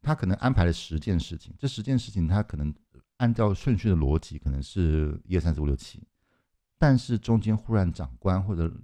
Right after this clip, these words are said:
或者是主管忽然觉得其中的四跟五很重要，于是我明天就要看到，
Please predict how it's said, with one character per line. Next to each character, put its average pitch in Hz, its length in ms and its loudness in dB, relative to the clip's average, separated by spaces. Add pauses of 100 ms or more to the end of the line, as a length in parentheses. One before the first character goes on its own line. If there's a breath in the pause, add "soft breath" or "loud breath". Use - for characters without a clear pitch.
(140)
或 117 100 2
者 87 100 2
是 90 800 0
主 - 160 0
管 - 280 0
忽 - 120 -4
然 98 100 2
觉 90 140 -2
得 82 260 2 (840 soft breath)
其 - 300 -2
中 131 200 2
的 107 100 4
四 - 400 -4
跟 98 320 2
五 69 200 -4
很 65 220 0
重 73 220 0
要， - 260 -10 (580)
于 101 140 4
是 104 140 4
我 85 140 6
明 76 200 4
天 95 180 2
就 90 120 2
要 76 100 2
看 67 220 -2
到， - 200 -12